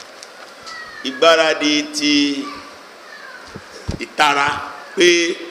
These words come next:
tí a ń pè ní emotional preparation, preparation. Ó ní pé ìmúra lẹ̀ pé kó ti wà nú ẹ̀mí ẹni pé àní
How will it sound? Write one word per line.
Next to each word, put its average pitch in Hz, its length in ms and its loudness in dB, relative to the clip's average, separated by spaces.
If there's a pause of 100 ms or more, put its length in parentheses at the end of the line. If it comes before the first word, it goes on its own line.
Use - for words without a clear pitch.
(840)
tí - 120 -12
a 151 60 4
ń 175 60 2
pè 147 140 -2
ní 143 160 0 (340)
emotional 143 840 -2
preparation, 123 680 -4 (140)
preparation. 131 680 -2 (520)
Ó - 120 -10
ní 139 100 -2
pé 180 240 2 (1200)
ìmúra 160 460 2
lẹ̀ 156 280 0
pé 170 180 4 (960)
kó 185 140 -2
ti 170 120 -4
wà 147 220 4
nú 156 240 0
ẹ̀mí 143 340 2
ẹni 143 200 0
pé 170 240 2 (1400)
àní 165 760 2